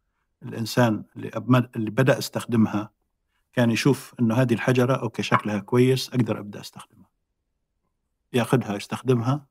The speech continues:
الله يعين ال-، اللي كان حيموت على إيده. <laughs> لا كان في، لا، لا، لا فيها حد ولا فيها،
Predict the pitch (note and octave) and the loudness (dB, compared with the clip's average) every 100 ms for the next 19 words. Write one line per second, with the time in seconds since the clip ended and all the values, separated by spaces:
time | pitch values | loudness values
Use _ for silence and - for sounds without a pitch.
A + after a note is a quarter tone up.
0 | - B2 B2 B2 A2 G#2 _ _ _ _ | -2 0 6 6 4 0 _ _ _ _
1 | - A#2 B2 A2+ A2+ A2+ G#2 F#2+ G2+ G2+ | -6 -2 0 0 2 0 0 -4 -8 -8
2 | F#2+ _ _ _ _ _ _ - A#2+ - | -10 _ _ _ _ _ _ -18 -18 -18
3 | - - _ _ _ - - _ _ _ | -20 -20 _ _ _ -20 -20 _ _ _
4 | _ - - - C3 B2 A2+ G#2+ A2 G#2+ | _ -20 -16 -2 0 2 2 4 2 4
5 | A2+ G#2+ - A#2+ A2 A2+ A#2+ B2 A2 G2+ | 4 2 2 2 2 2 2 4 4 4
6 | F#2+ B2 A#2+ G#2+ G#2+ G#2 - A2 G2+ G2 | 2 2 0 0 0 0 0 0 0 -4
7 | G#2 G2 | -8 -14